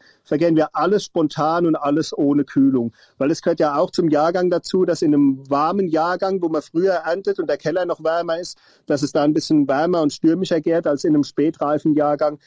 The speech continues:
wo kalte Trauben oder kalter Most in den kalten Keller kommt. Ne? Gehört für mich zur Typizität dazu. Und, äh, ja, man muss ja überlegen, wir haben hier einen sehr besonderen Standort.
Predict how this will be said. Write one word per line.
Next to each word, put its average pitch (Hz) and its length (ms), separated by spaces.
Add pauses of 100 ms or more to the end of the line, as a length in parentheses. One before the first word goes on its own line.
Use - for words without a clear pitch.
(260)
wo 139 100
kalte 151 360
Trauben 147 580
oder 135 180
kalter 143 360
Most 139 360
in 139 100
den 127 100
kalten 131 400
Keller 127 300
kommt. 107 420 (160)
Ne? 139 360 (100)
Gehört 131 200
für 143 80
mich 131 220
zur 131 220 (720)
Typizität 143 680
dazu. 120 380 (420)
Und, 156 280
äh, 143 400 (840)
ja, 151 220
man 196 140
muss 208 120
ja 202 120
überlegen, 196 340
wir 175 120
haben 185 120
hier 190 200
einen 196 100
sehr 185 260
besonderen 175 540
Standort. 139 720